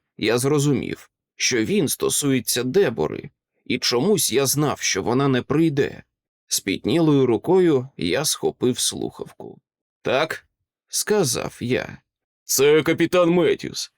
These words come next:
Мені потрібно поговорити з детективом Морган, будь ласка». «Її тут немає», сказав я, і якась частинка мене стиснулась від цієї думки і від того, на що вона натякає.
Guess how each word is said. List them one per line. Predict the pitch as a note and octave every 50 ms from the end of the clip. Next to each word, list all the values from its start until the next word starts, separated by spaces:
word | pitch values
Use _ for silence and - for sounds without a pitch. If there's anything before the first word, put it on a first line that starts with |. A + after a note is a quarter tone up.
| _ _ _ _ _
Мені | - - F2+ G#2+ B2+ C#3+ C3
потрібно | C3 D3+ C3+ D#3 E3 E3 E3 D#3+ C#3
поговорити | D3+ D3+ C#3+ E3 D#3+ F3 F3+ F3+ D3+ D#3+ D3
з | B2+
детективом | - C#3 B2+ - - - F3 E3+ D#3+ D#3 D3+
Морган, | D#3 F3 F#3+ F#3 D#3+ C3 B2 A#2 F2+ F2
будь | F2+ A2+ B2
ласка». | C3 C#3 B2+ G2 - - - - - - _ _ _ _ _ _ _ _ _
«Її | - - B2+ - A2 B2 B2 A2+ F2+ A#2 C3+ D3
тут | D3 - F3 E3 D#3+ - -
немає», | B2+ D3+ F#3+ G3 C#3+ A#2 A#2 C#3 D#3 B2 - - _ _ _ _ _ _ _ _ _
сказав | - - - - A#2 A#2+ A#2+ A2 C3 D#3 D#3 C#3 - -
я, | - G#2+ D3 F#3 F#3+ E3+ B2+ - _ _ _ _ _
і | - - B2
якась | B2+ C3+ C#3 - G#3+ G3+ - -
частинка | - - D3+ C#3+ - - G3 G3 F3 - F3 D3
мене | C#3 C#3 C#3+ D#3 F#3 F3+ D3
стиснулась | - - - - A#3 A3 F#3+ - - C#3 C3+ B2+ B2 A#2 - - -
від | C#2+ C#2+ B2+ C#3+ C3+ -
цієї | - - - D3 D3+ D3 D#3+ D#3 D3+ D3 D#3 D#3
думки | C#3+ D3 E3 F#3+ D3 A2 D2+ - - - - - - C#3 - _ _ _ _ _ _ _ _
і | - A2 A2 G#2+
від | F2 A2 E2+ - _
того, | _ - G#3+ F3+ C3+ - - D#2 A1+ - - - _ _ _
на | - G2 F2+ -
що | - - - - G#3 A3
вона | E3 C3+ A#2+ F#2+ A2+ C#3 D#3+
натякає. | D#3+ D3+ D3 - - F#3 - - - G2 - C#2 - -